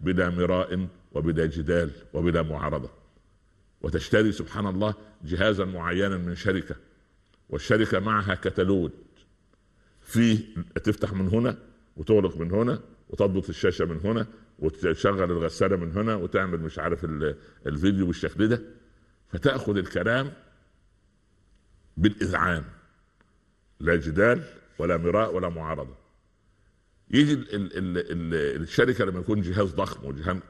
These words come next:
غالي ترسل لك مهندس متخصص ويعلمك كيفية استخدامه، ولا خلي بالك الكاميرا دي تشتغل كذا والشاشة دي تشتغل كذا والجهاز ده يعمل، وبعد ما يؤدي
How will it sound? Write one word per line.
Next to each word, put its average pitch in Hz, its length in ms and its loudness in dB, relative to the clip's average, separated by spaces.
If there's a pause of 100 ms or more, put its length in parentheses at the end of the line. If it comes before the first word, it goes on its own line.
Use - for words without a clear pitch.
(100)
غالي 85 580 2 (680)
ترسل 120 460 2
لك 95 100 0
مهندس 95 720 -2
متخصص 87 640 -6 (520)
ويعلمك 101 600 2
كيفية 110 440 0
استخدامه، 76 640 -4 (800)
ولا 80 100 -2
خلي 85 180 0
بالك 92 160 2
الكاميرا 90 320 2
دي 92 140 0
تشتغل 82 360 -6
كذا - 340 -8 (440)
والشاشة 85 420 2
دي 95 140 0
تشتغل 80 300 -8
كذا 55 180 -16 (280)
والجهاز 92 400 2
ده 110 220 2
يعمل، 85 340 -2 (580)
وبعد 95 320 2
ما 85 200 -6
يؤدي 78 540 -2